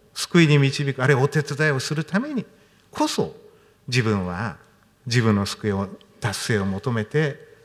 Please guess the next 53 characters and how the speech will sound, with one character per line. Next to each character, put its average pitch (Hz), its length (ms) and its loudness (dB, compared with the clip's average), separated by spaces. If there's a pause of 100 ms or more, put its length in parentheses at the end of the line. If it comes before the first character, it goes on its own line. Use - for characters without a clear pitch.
歩 127 220 2
む 117 60 -2
べ 113 100 -2
き 131 140 -6
だ 156 140 -2
と、 147 120 -8 (480)
こ - 80 -2
う - 20 4
い 120 40 2
う 101 40 -2
こ 104 80 -6
と 151 120 2
に 127 260 0 (320)
な 120 140 2
る 98 60 0
わ 92 60 -4
け 95 80 -8
で 87 60 -6
あ 85 40 -8
り 82 60 -10
ま 90 140 -10
す。 - 160 -20 (1500)
さ 220 160 6
て、 175 140 4
そ 185 200 0
う 190 40 4
い 185 80 4
う 160 260 4 (400)
目 156 160 6
で 113 140 2
次 139 260 2
の 110 120 2
十 120 180 2
三 117 200 0
節 104 280 -2
を 135 80 2
見 117 120 0
て 101 100 -6
み 87 120 -6
ま - 140 -18
す - 120 -20
と、 - 320 -4 (460)
「あ 185 120 4
な 233 120 2
た 240 120 -4
方 208 240 2
の 196 80 2
う 185 60 -2
ち - 120 -4
に 165 100 0
働 131 440 -4
い 98 60 -10
て、 - 460 -6